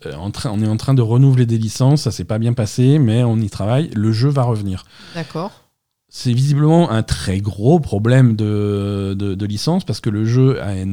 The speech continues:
Speaker 1: a non seulement quitté le Game Pass, mais il est aussi retiré de la vente du store de Microsoft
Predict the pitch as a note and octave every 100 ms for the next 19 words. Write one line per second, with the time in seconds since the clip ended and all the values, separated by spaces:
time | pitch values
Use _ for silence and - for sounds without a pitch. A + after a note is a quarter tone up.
0 | G2+ G2 G2+ A2+ A#2 A2+ - A2 G2 G2+
1 | A2 F3+ - G#2+ B2 - G#2+ G#2+ G#2+ G2+
2 | - E3+ F3+ G#2+ C3 - B2 A#2+ G2+ A2+
3 | D3+ B2 A2 A2+ G2 F#2 G2 G#2+ G#2 -
4 | E3+ G#3 -